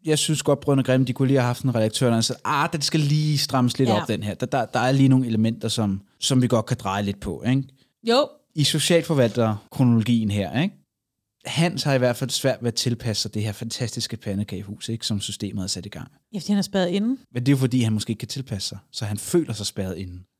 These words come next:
Speaker 2: Ja.
Speaker 1: Og Grethe har bedre ved det, men vil jo ikke skilles fra sin bror, så derfor bliver hun nødt til at opgive systemet og dræbe heksen for at være sammen med sin bror.
Speaker 2: Ja, men hvis de ikke dræbte heksen, så ville hun jo dræbe dem.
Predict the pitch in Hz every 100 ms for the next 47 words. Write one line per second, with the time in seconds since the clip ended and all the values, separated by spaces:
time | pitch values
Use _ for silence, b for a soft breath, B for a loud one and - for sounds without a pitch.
0 | _ - 247 294 294 B B B B _
1 | 147 143 135 131 _ _ - 135 160 208
2 | - - 113 127 180 170 151 180 147 -
3 | 131 131 123 117 131 151 - 147 160 135
4 | - 107 113 123 131 b b - - -
5 | 147 151 147 117 110 120 143 - - -
6 | - - - - 113 107 101 - _ -
7 | - 107 120 110 98 - 107 _ _ _
8 | _ - 107 101 87 95 113 120 147 -
9 | _ _ 190 214 196 214 214 277 262 208
10 | 226 - 220 214 214 214 208 214 202 202
11 | _ _ 180 190 - 170 160